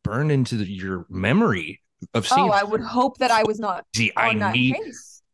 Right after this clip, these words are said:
Speaker 1: It's just so strange to be like, "This is so crazy. I need somebody
Speaker 2: Right.
Speaker 1: else."
Speaker 2: I would pray to God that nobody called my,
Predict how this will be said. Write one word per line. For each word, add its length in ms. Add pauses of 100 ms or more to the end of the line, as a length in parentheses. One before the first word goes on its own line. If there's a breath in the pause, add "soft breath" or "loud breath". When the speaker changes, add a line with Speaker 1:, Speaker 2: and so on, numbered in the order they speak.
(260)
Speaker 1:
It's 140
just 180
so 100
strange 480
to 60
be 80
like, 120
"This 140
is 60
so 180
crazy. 400
I 60
need 200
somebody 220
Speaker 2:
Right. 300 (280)
Speaker 1:
else." 160 (760)
Speaker 2:
I 100
would 200
pray 340
to 120
God 260
that 100
nobody 340
called 420
my, 600